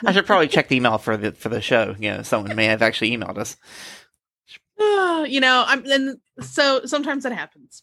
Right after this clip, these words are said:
Speaker 2: but
Speaker 1: <laughs> Um,
Speaker 2: but I agree with you that this was, it, it ended up being very stressful, and I expected this, I expected at any moment the episode to end when all
Speaker 1: Mm-hmm.
Speaker 2: that was happening, and then it didn't, and then they were all fine,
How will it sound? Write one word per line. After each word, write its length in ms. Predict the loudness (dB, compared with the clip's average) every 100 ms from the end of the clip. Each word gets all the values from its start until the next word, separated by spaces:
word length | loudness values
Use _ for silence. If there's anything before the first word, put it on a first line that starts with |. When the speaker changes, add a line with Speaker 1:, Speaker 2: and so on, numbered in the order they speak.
| -8
Speaker 2:
but 180 | -4 -4 -8 -20 -20 _ _
Speaker 1:
<laughs> 380 | -14 -12 -6 2
Um, 380 | 6 6 2 2
Speaker 2:
but 100 | 4
I 120 | 4
agree 260 | 4 4
with 120 | 4 2
you 140 | 0
that 140 | -2
this 240 | -2 -4 0
was, 720 | 2 2 0 -4 -10 -12 -16 _ _ _ _ _ _
it, 100 | -10 -6 -4 -4 -6 -14 -6 0
it 100 | 2
ended 220 | 4 2
up 180 | 0 -4 _ _ -16 -2
being 280 | 0 2 4
very 240 | 4 2
stressful, 420 | -2 -4 -4 -2
and 80 | 0
I 80 | 0
expected 540 | -2 -6 -4 -4 0
this, 220 | 0 0 0
I 160 | 2
expected 400 | 2 2 -2 2 0
at 60 | 2
any 200 | 2 4
moment 360 | 4 2 0
the 100 | -4
episode 360 | -4 -6 -6 -6
to 140 | -6
end 200 | -8 -10 -12 _
when 160 | -4 0
all 120 | 2
Speaker 1:
Mm-hmm. 80 | 2
Speaker 2:
that 100 | -2
was 100 | -6
happening, 440 | -10 -10 -14 -16 _ _ -20 _ 0
and 140 | 4
then 100 | 4
it 140 | 2
didn't, 400 | 2 2 0 -10 _ -10
and 120 | -2
then 140 | 0 2
they 100 | 2
were 160 | 4
all 120 | 2
fine, 580 | 2 2 2 2 -2 -8